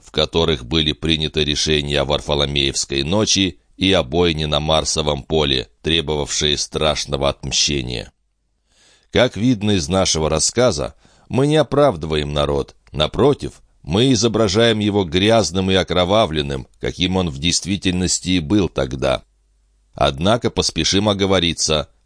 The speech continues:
Победители покинули дворец с обогрёнными кровью, но с пустыми руками. Примечание. Позднее, из истории революции десятого августа, мы узнаём, что двести человек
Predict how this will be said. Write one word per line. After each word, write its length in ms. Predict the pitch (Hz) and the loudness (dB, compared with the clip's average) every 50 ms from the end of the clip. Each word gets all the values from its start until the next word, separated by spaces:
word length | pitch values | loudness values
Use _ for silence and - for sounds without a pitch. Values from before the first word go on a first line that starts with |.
| _ _ | _ _
Победители 720 | 69 71 71 80 76 69 104 127 117 - 110 107 110 - | -4 -2 -2 -2 -2 2 0 2 2 2 2 2 2 0
покинули 580 | - 80 76 - - 85 82 80 78 73 73 | 0 -2 -4 -2 -2 -2 -2 0 0 0 -2
дворец 600 | 69 - 73 78 80 90 107 107 - - - - - | -2 0 -2 0 0 2 0 0 -2 -4 -6 -8 -8
с 140 | - - - | -4 -2 0
обогрёнными 800 | 82 78 73 80 73 64 76 82 98 107 107 101 92 85 78 73 67 | 0 2 0 -2 -2 0 0 0 2 2 0 0 -2 -2 -2 -2 -4
кровью, 640 | - 73 90 117 127 117 110 110 110 107 98 - _ _ _ | -2 0 2 2 2 2 2 0 0 0 0 -4 _ _ _
но 260 | - 67 87 101 110 | -6 0 2 2 2
с 140 | 98 - - | 2 0 -2
пустыми 560 | - 87 95 90 - - 101 117 127 110 90 | 0 -2 -2 -2 -2 0 0 2 2 2 0
руками. 680 | 78 69 73 71 - 69 69 69 67 65 64 60 - - _ _ _ _ _ _ _ _ _ _ _ _ | -2 -2 -2 -4 -2 -2 -2 -2 -2 -2 -6 -8 -10 -12 _ _ _ _ _ _ _ _ _ _ _ _
Примечание. 760 | _ - 73 78 80 71 - - 69 65 64 62 60 50 50 - _ _ _ _ _ _ _ _ _ _ _ _ - | _ -4 -2 -2 -2 0 0 0 0 0 -2 -4 -6 -8 -10 -14 _ _ _ _ _ _ _ _ _ _ _ _ -4
Позднее, 720 | - 67 69 69 - 73 80 98 123 120 95 71 58 - - _ _ _ _ _ _ | -2 0 0 0 0 0 2 2 2 2 2 0 -2 -6 -14 _ _ _ _ _ _
из 180 | 82 76 71 | -2 0 2
истории 480 | 87 80 - - 92 90 85 82 82 80 | 2 0 2 2 2 2 4 2 2 2
революции 680 | 78 82 78 82 82 85 87 85 78 - - 78 78 | 2 2 2 2 2 2 0 0 0 0 -2 0 -2
десятого 720 | 71 69 76 - - 85 80 78 - - 76 73 76 85 104 | -2 -2 -2 -2 0 2 2 0 0 -2 -2 0 2 4 4
августа, 580 | 110 95 - 65 65 - - 60 55 50 - - - - - - - - | 2 2 -2 -6 -6 -6 -4 -4 -4 -6 -6 -12 -20 -20 -20 -20 -8 -2
мы 180 | 78 104 139 | 2 4 4
узнаём, 640 | 156 156 120 85 90 110 107 110 120 127 127 120 95 | 4 4 4 2 2 2 2 4 4 2 2 2 -2
что 240 | - - 101 101 90 | -2 0 0 0 0
двести 420 | 85 87 101 98 87 - - 78 | 2 2 2 2 2 0 -2 -2
человек 580 | - - 78 73 78 80 98 113 113 - - | -2 0 0 2 2 2 2 2 0 0 -4